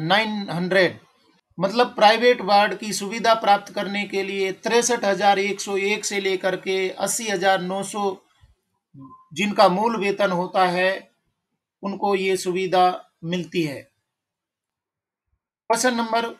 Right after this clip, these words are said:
one sixty-eight, the maximum room rent admissible for general ward is। सामान्य वार्ड के लिए स्वीकार्य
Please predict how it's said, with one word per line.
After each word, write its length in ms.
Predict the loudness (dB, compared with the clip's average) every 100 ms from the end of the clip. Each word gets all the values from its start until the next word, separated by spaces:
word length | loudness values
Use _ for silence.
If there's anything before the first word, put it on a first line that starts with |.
| _
one 220 | 0 0 0
sixty-eight, 600 | -4 -4 -4 -2 -2 -4 -20 _ _
the 140 | 2 4
maximum 600 | 4 0 -2 0 -2 -2
room 280 | -2 -2
rent 320 | 0 0 -2 2
admissible 720 | 2 2 -4 -6 -4 -4 -4
for 240 | -2 0 0 -4 -2
general 360 | 0 0 0
ward 280 | 0 0 0
is। 320 | -4 -6 -8 -12 _ _ _ _ _ _ -10
सामान्य 540 | 6 6 8 6 6
वार्ड 280 | 8 8 8 2
के 140 | -6
लिए 320 | -6 -4 -4
स्वीकार्य 720 | -4 -6 0 8 8 8 2